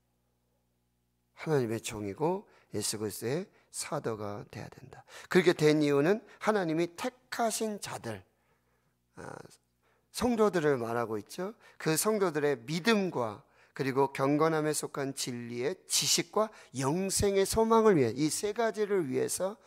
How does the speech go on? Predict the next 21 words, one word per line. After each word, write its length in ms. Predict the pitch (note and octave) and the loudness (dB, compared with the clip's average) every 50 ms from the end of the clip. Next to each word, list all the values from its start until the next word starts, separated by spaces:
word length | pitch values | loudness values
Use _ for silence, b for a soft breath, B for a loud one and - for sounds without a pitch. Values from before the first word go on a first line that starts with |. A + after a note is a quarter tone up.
| B B B | B B B
나는 400 | B G2+ A#2+ A#2 B2 D#3 G3+ A3 - _ b b b | B -10 -6 -4 -4 -2 -4 -4 -6 _ b b b
하나님의 420 | b C#3+ C#3+ C#3 B2+ A#2+ A#2+ A#2 | b -2 0 2 2 2 0 0
종으로서 800 | - - B2 B2 B2 B2 A#2+ A#2 A#2+ - - - F3+ F#3 G3+ - B B B B B | 2 4 4 4 4 4 2 2 0 -2 -6 -8 -8 -8 -8 -10 B B B B B
예수 240 | B2+ B2 A2 - C3 | -6 -4 -4 -6 -6
그리스도의 320 | A#2+ A2+ G2+ - A2+ A2+ | -6 -8 -8 -6 -6 -6
사도로서 760 | A2+ - - - D#4 A3+ G#3 G3+ F#3+ F#3 - - A3 A3+ A#3 - B B B B B B B _ _ _ _ _ _ _ _ _ _ _ _ _ _ _ - - | -6 -6 -6 -4 0 0 2 2 2 2 4 4 4 4 4 0 B B B B B B B _ _ _ _ _ _ _ _ _ _ _ _ _ _ _ -14 -10
이 100 | D3 C#3+ | -8 -8
사명을 680 | B2+ - C3 D3+ C#3+ B2 A#2+ A2+ A#2+ D#3 F#3+ G3 G#3 B B B B B - | -6 -4 -4 -2 -2 -2 0 0 0 2 0 0 -2 B B B B B -10
감당하고 680 | - - A#2+ B2+ B2+ C3 B2 A#2 A2+ A2 - A2 A2 | -6 -2 -2 0 0 0 0 0 -2 -4 -4 -6 -8
있고, 380 | G#2+ - - - A#2 G2 - B B B B B B | -8 -8 -8 -8 -8 -8 -10 B B B B B B
이 180 | D#3 D#3 D3 | 2 4 4
영생, 420 | C#3+ C#3+ E3 F3 D3+ - C#3 A2+ G2+ | 6 4 4 4 2 0 -2 -4 -4
특별히 520 | - - - _ - - A3+ G#3 G3+ F3+ D3 | -6 -10 -10 _ 0 2 2 2 2 2 0
영생을 800 | C3 C#3 D3 D#3+ D3 - E3 D3+ D3 D3 C#3 C#3 C3+ B2+ B2+ C3 - | 0 0 -2 -2 -2 0 0 0 0 2 2 0 0 -2 -4 -6 -8
지금 260 | - C#3+ C#3 C3 B2 | -8 -6 -4 -4 -2
얘기하는데 760 | B2 B2+ C3 B2+ C#3 B2 A#2+ A#2 A#2+ A#2+ B2+ E3 F#3 F#3+ - | -2 -4 -2 -2 -2 -2 -2 -4 -6 -6 -6 -8 -8 -8 -10
거짓이 440 | - - C#3+ D3 C#3 D#3+ D3+ - E3 | -6 -2 -2 0 0 0 0 2 2
없으신 580 | C#3 C3 - - - C3+ C3 - - F3+ G#3 G#3+ | 2 2 0 -2 -8 -8 -6 -6 -4 -4 -6 -6
하나님, 480 | A3+ - F3+ D3 C3 A2+ G#2+ G2 G2 - _ b b b b b b - | -6 -4 -2 -2 -2 -2 -4 -8 -10 -14 _ b b b b b b -10
하나님이 440 | - - G3+ G3+ F#3 D#3+ C#3 C3 B2+ | -4 -2 0 0 0 0 0 0 0
누구신가? 580 | A#2 A#2 A2 A#2 A2 - A2+ A2 G#2 G2+ G2 | -2 -2 -4 -4 -6 -6 -8 -10 -12 -14 -16